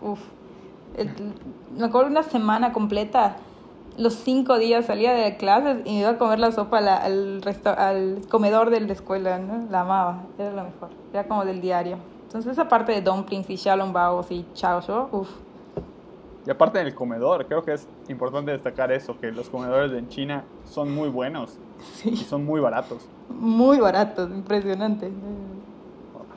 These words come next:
Speaker 2: Ok, ¿ciudad favorita china?
Speaker 1: Hong Kong.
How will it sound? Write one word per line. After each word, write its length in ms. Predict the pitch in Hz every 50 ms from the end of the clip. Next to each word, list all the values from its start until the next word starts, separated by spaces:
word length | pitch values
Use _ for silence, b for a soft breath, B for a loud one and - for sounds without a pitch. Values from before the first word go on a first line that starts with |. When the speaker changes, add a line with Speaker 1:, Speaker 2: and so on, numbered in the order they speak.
| - - - - - - - - - - - - - - - - - - - - - -
Speaker 2:
Ok, 140 | 123 - 120 107 98 - -
¿ciudad 400 | - - - 127 123 131 139 139
favorita 420 | - 156 135 123 120 123 113 123 113
china? 300 | - - 143 151 165 202 - - - - - - - - - - - - - - - - - - -
Speaker 1:
Hong 180 | - 233 220 208
Kong. 220 | - 185 185 185